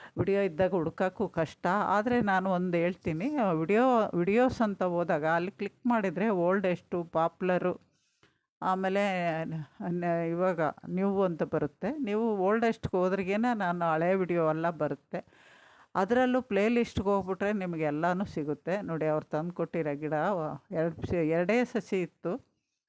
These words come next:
ಅದ್ರಲ್ಲಿ ನಾಟಿ ಮಾಡಿದೆ ಹಂಗೆ. ಒಂದು ಪಾಟ್ ಖಾಲಿ ಇದ್ವು ಒಂದೆರಡು, ಆಮೇಲೆ ಅದರಲ್ಲಿ ಇನ್ನೊಂದು ರೆಡ್ಡು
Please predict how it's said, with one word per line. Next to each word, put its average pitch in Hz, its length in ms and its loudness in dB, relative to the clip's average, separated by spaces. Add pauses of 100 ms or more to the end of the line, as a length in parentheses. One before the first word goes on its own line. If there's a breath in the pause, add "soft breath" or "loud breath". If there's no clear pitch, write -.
(200)
ಅದ್ರಲ್ಲಿ 165 380 0
ನಾಟಿ 165 300 0
ಮಾಡಿದೆ 170 440 0
ಹಂಗೆ. 160 240 -2
ಒಂದು 151 180 0
ಪಾಟ್ 156 320 0
ಖಾಲಿ 180 380 0
ಇದ್ವು 151 300 -6
ಒಂದೆರಡು, 151 640 0
ಆಮೇಲೆ 196 360 0
ಅದರಲ್ಲಿ 190 360 0
ಇನ್ನೊಂದು 196 400 0
ರೆಡ್ಡು 156 500 -2